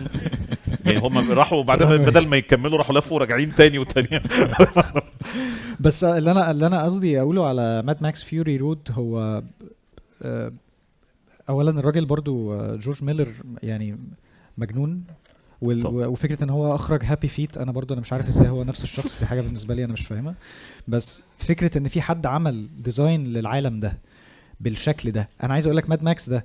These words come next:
Speaker 2: أي حد لما بيقول بوست أبوكاليبتيك بيفتكر ب-، بجواكت جلد ومش عارف إيه والناس دهنة وش-، رامز ب-، في المقالب بتاعته كان عامل ثيم كلها، أنت عارف إن الانسبيريشن بتاعها ماد ماكس. It's very iconic، والشكل نفسه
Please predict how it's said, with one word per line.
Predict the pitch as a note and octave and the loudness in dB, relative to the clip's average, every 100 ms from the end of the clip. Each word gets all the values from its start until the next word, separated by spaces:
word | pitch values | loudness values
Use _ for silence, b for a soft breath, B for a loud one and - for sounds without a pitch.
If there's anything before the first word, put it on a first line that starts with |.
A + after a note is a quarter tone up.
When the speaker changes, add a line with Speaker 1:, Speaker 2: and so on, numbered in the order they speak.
| - | 0
Speaker 2:
أي | D#3 | 0
حد | D3 D#3+ | 0 -2
لما | D#3+ C#3+ | -2 -2
بيقول | C3+ | -2
بوست | E3 E3 - | -2 -4 -4
أبوكاليبتيك | C3 B2+ C#3 E3 G3 | -6 -4 -4 -4 -4
بيفتكر | D3 B2 - D3+ C3 | -4 -4 -4 -4 -4
ب-، | A2+ B2+ B2 A2+ | 0 0 0 -2
بجواكت | A#2+ G#2+ C3 C#3 B2 | -4 -4 -4 -2 -2
جلد | A2+ D3+ F3 | 0 0 0
ومش | C3+ B2 B2 | -2 -2 -4
عارف | B2+ D3+ C#3+ | -2 -2 -2
إيه | D#3 | -2
والناس | D#3 C#3+ | -2 -2
دهنة | C#3 D3+ C#3+ | -2 0 -2
وش-، | B2+ D3 | -6 -8
رامز | D3 D3+ D#3+ E3+ D#3+ C3 B2+ | -8 0 4 4 4 0 -2
ب-، | C3 A#2 B2 B2 | -2 0 0 -2
في | A2 C3 | -4 -6
المقالب | A#2 B2+ C3+ C#3+ D#3 | -4 -4 -2 -2 -2
بتاعته | A#2+ C#3 D3+ D#3 | -2 -2 -2 -2
كان | C#3+ B2 | -6 -4
عامل | C#3+ D3+ | -4 -4
ثيم | - E3 E3 | -2 -2 -2
كلها، | - C3 D#3+ F3+ F3+ b b | -2 -2 2 2 0 b b
أنت | D3 | 0
عارف | D3+ F#3 - | 2 2 2
إن | D3+ | -2
الانسبيريشن | C3+ B2+ C3+ D3 D3+ | -4 -6 -4 -4 -4
بتاعها | B2 C#3+ | -4 -2
ماد | C3 A#2+ | -2 -6
ماكس. | G#2+ A#2+ B2 b b b b b b b _ _ - - | -6 -8 -14 b b b b b b b _ _ -18 -14
It's | - - A#2+ | -12 -2 4
very | F#3 F#3+ C#3 C3 | 6 6 2 -2
iconic، | - D#3 C3 - - - | -2 -2 -2 -6 -16 -10
والشكل | A2+ A2+ A2+ - E3 E3 - B2 | -6 -4 -6 -2 2 2 0 -2
نفسه | C#3 D#3+ - A#2+ | 0 -2 -4 -8